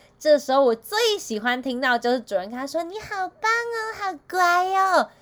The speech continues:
适当的称赞也会是非常重要的。记住一件最最最最重要的事情：不要吝啬称赞你家的狗狗，称赞它，它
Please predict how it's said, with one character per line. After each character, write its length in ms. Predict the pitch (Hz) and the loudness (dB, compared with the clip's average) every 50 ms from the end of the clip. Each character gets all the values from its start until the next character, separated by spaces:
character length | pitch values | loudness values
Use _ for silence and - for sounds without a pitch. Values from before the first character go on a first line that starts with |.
| _ _ _ _ _ _ | _ _ _ _ _ _
适 380 | - - - - - 349 320 254 | -10 -8 -6 -6 -4 -4 -2 2
当 240 | 285 285 262 233 | 2 2 2 2
的 100 | 202 175 | -4 -8
称 340 | - - - 220 202 196 196 | -8 -8 -4 -4 -4 -4 -4
赞 240 | 190 233 208 185 139 | -4 -4 -4 -4 -4
也 120 | 87 - | -10 -12
会 120 | 165 196 196 | -10 -10 -12
是 220 | - - 180 165 _ _ - | -10 -12 -12 -14 _ _ -10
非 200 | - 202 202 196 | -8 -8 -8 -8
常 320 | - - 185 160 151 151 | -12 -16 -16 -16 -16 -16
重 240 | 147 - 180 165 160 | -10 -10 -10 -10 -8
要 220 | 160 147 117 120 127 | -10 -8 -8 -8 -8
的。 180 | - 90 - _ _ _ _ _ _ _ _ _ | -8 -10 -12 _ _ _ _ _ _ _ _ _
记 220 | _ - 262 240 202 | _ -8 -6 -6 -6
住 200 | - 240 220 196 | -4 -6 -6 -6
一 60 | 175 | -6
件 260 | - 208 202 190 190 - | -6 -8 -10 -10 -10 -16
最 260 | - - 233 196 180 | -8 -6 -6 -6 -6
最 320 | 170 - - 202 175 156 165 | -8 -10 -8 -6 -6 -6 -8
最 320 | - - 226 196 170 156 - _ | -8 -8 -6 -6 -6 -8 -12 _
最 240 | - - 247 196 165 | -8 -6 -6 -6 -6
重 280 | - - 196 170 170 | -8 -10 -12 -12 -10
要 100 | 175 165 | -12 -12
的 80 | 156 170 | -12 -12
事 160 | - - 180 | -14 -14 -16
情： 260 | 165 - 170 - - _ _ _ _ - _ _ _ | -16 -16 -18 -20 -20 _ _ _ _ -20 _ _ _
不 220 | - 254 254 254 285 | -8 -4 -2 -2 0
要 320 | 311 392 415 403 349 330 330 349 359 | 0 2 2 2 2 0 -2 -4 -6
吝 280 | 381 370 320 262 240 226 | -6 -4 -4 -4 -6 -6
啬 400 | - - - 320 285 214 160 - _ | -10 -8 0 2 2 2 2 -2 _
称 380 | - - - - 226 220 226 | -18 -18 -14 -12 -12 -12 -12
赞 340 | 220 - 254 214 185 175 175 | -8 -6 -6 -6 -6 -8 -12
你 100 | 175 - - | -16 -16 -16
家 220 | - - 175 165 165 | -16 -16 -14 -14 -12
的 100 | 170 160 | -14 -14
狗 160 | - - 139 | -12 -12 -14
狗， 320 | 139 - 135 90 82 85 _ _ _ _ _ _ _ _ - | -12 -12 -16 -14 -14 -18 _ _ _ _ _ _ _ _ -16
称 400 | - - - 247 247 247 262 254 | -14 -8 -6 -4 -4 -4 -4 -4
赞 280 | 240 277 247 208 175 | -4 -4 -4 -4 -6
它， 240 | 170 170 175 165 165 | -8 -8 -8 -8 -8
它 180 | 175 180 208 | -8 -10 -12